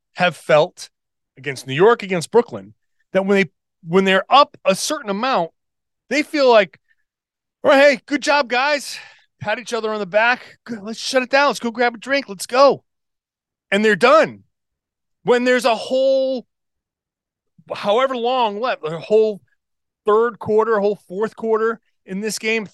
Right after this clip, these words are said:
or a quarter and a half, fourteen point lead in the third quarter is nothing in today's N B A. And when I asked Joe Mazzulla after the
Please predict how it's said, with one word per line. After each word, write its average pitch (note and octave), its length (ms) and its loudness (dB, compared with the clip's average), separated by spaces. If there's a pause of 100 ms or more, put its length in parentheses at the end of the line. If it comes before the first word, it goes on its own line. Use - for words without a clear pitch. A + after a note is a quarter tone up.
or D3+ 220 -2 (500)
a - 80 -18
quarter G#3+ 360 6
and G3 100 -2
a E3 60 0
half, E3+ 440 -2 (1120)
fourteen C#4 420 -2
point B3 240 -6
lead A#3 100 -4
in D4 100 -6
the A#3+ 80 -4
third C#4+ 260 -4
quarter F#4+ 280 0
is D4+ 140 -4
nothing E4 720 -2 (280)
in G3 120 -2
today's E3 400 0
N C#3 160 -4
B B2+ 200 -14
A. G2+ 240 -20 (840)
And F#3 100 4
when A3+ 100 4
I B3+ 60 4
asked C#4 240 2
Joe C4 140 4
Mazzulla F#3 480 4 (320)
after E3+ 540 0 (1000)
the C3+ 640 -8